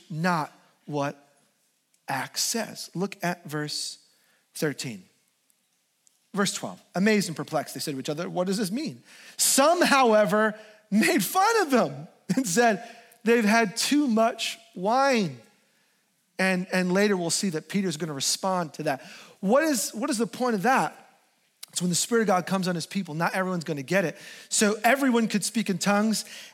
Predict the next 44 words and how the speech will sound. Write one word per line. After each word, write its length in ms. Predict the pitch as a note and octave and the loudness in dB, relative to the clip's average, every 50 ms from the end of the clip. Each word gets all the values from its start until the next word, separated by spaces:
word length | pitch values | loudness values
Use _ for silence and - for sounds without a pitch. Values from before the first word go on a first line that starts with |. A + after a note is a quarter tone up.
| _ _ _ _ _ _ _ _ | _ _ _ _ _ _ _ _
and 280 | A#3+ G#3+ G#3+ A3 A3 - - - - _ _ _ _ | 4 4 4 4 2 -2 -8 -20 -20 _ _ _ _
be 160 | A#3 B3+ C4 | 4 6 6
able 140 | C4 A#3+ B3 | 6 4 4
to 60 | G3+ | 2
hear 260 | G#3 - - A3+ C4+ C#4+ | 4 4 4 4 4 4
the 80 | B3+ | 4
praise 240 | - A#3 B3+ A#3 F#3 | 4 4 4 4 4
of 80 | G#3 F3 | 4 4
God 140 | G#3 G#3 | 4 4
in 60 | G#3+ G#3 | 4 2
their 140 | G#3+ - | 2 2
own 140 | A3+ G#3+ G#3+ | 2 4 4
language 400 | G#3+ G#3+ G#3 G#3 G#3 G#3 F3+ - - - - _ _ _ _ _ - | 4 4 4 2 2 0 0 -2 -10 -12 -20 _ _ _ _ _ 0
and 220 | F#3+ G3+ G3+ G3 | 2 2 4 2
still 380 | - - - - - A#3+ B3 A3+ | 2 0 0 2 2 2 4 4
not 260 | G3+ E3 D3 - - | 2 2 0 -2 0
get 200 | - E3+ C3+ G#2+ | 0 0 0 -2
it. 120 | G#2+ - _ _ _ _ _ _ _ _ _ | -8 -18 _ _ _ _ _ _ _ _ _
So 160 | - - G3+ | -4 -2 -2
the 100 | E3+ E3 | 0 0
sign 880 | - - - - - A#3+ B3 C#4 C#4 C4+ A#3+ A3+ G#3+ G#3+ A#3 B3+ A3+ - - - - - - - - _ - | 2 2 2 4 4 4 4 4 4 4 4 2 2 2 0 0 -2 -6 -16 -20 -20 -20 -20 -20 -10 _ 0
is 200 | G#3 F3+ D3 F3 | 0 2 2 2
not 240 | G3 F#3 F#3 E3+ | 2 2 2 0
what 160 | G3 F#3+ G#3 G3+ | -2 -2 -2 -2
we're 180 | F3 D#3+ - - | -2 -4 -2 2
after. 420 | - G3 G3+ G3 F#3 F3 - - D#3+ | 2 4 4 4 0 -4 -6 -6 -4
What 160 | D3+ E3 - | -4 -4 -4
we're 120 | E3+ E3+ F3+ - | -4 -6 -4 0
after 540 | - G#3 G#3+ A3 G#3+ - - A3+ A3 G#3+ G3 - - - - - _ | 2 2 2 2 0 -2 -2 0 0 0 0 -4 -12 -20 -20 -6 _
is 160 | A3 G3+ E3 | 0 0 2
the 120 | C#3+ F#3+ F3+ | 2 0 0
reality 920 | D3+ F3 F3 F3+ - _ F#3+ F#3 G3+ G#3 A3 A3+ A3+ A3+ A3+ A#3 A#3 A#3 A#3+ | 0 0 -2 -4 -2 _ 2 4 4 4 4 2 2 2 2 0 0 -2 -4
that 380 | G#3+ E3 F3+ F3+ - - E3+ C3+ | -2 0 0 0 0 -4 -10 -2
God 380 | - F3+ F3+ F#3 F#3+ G3 G3+ G3+ | 0 2 4 4 4 2 0 -2
has 420 | E3 - F3 E3+ D#3+ E3 D#3+ - | -4 -4 -2 -2 -2 -2 -4 -8
come. 480 | - - G3+ B3 B3 F#3+ B2 G#2+ - - _ - - - - - - - | -10 -8 -6 -4 -4 -4 -6 -8 -14 -16 _ -20 -20 -20 -20 -20 -20 -4
So 260 | - - - G#3+ G3+ G3 | -2 2 2 2 2 2
when 400 | - G#3 F3+ G3+ G#3 G3+ G3+ G#3+ - | 0 0 0 0 2 2 0 -2 -4
you 240 | - F3 F#3+ G#3 G3 | -4 -2 0 0 0
encounter 460 | F3+ E3+ - - G3 G#3+ A3+ A#3 A#3+ | 0 -2 -4 -2 -2 -2 0 -2 -2
God, 300 | F#3+ E3+ E3+ E3 E3+ E3 | 0 0 0 0 0 -2
sometimes 680 | - - F#3+ G3+ F3 - F3+ E3 E3 E3+ F3+ F3 - - _ | -2 -4 -4 -4 -4 -4 -2 -2 -2 -4 -6 -8 -10 -6 _
it 200 | E3+ - - - | -6 -6 -4 -6
looks 520 | D#3 D3 C#3+ D3+ - - - - - - | -4 -4 -4 -4 -4 -6 -6 -6 -6 -8